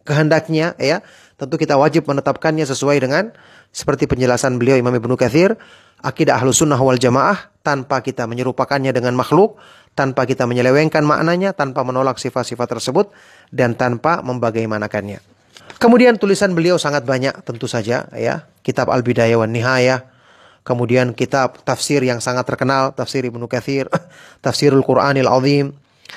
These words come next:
kemudian kitab yang berhubungan dengan <clears throat> ilmu hadis seperti Ikhtisar Ulumil Hadis, ya, dan banyak kitab yang kalau ingin disebutkan. Al-Imamul Hafidh Ibnu Katsir meninggal dunia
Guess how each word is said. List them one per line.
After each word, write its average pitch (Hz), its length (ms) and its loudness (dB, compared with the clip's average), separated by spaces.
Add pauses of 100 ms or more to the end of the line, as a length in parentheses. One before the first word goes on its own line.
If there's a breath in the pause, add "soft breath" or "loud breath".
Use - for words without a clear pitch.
(300 loud breath)
kemudian 135 400 2
kitab 147 560 0
yang 139 160 -4
berhubungan 135 480 -2
dengan 123 320 -2 (180)
<clears throat> 147 140 -2 (120)
ilmu 147 200 0
hadis 135 320 2
seperti 123 480 -2 (600 soft breath)
Ikhtisar 143 480 2
Ulumil 139 480 4
Hadis, 143 480 2
ya, 143 280 0 (360 loud breath)
dan 170 160 2
banyak 190 320 2
kitab 160 200 0
yang 139 120 -2
kalau 131 160 2
ingin 131 160 0
disebutkan. 135 640 0 (1000 soft breath)
Al-Imamul 196 520 4
Hafidh 185 400 0
Ibnu 160 160 0
Katsir 180 480 2 (960 soft breath)
meninggal 175 400 6
dunia 170 560 4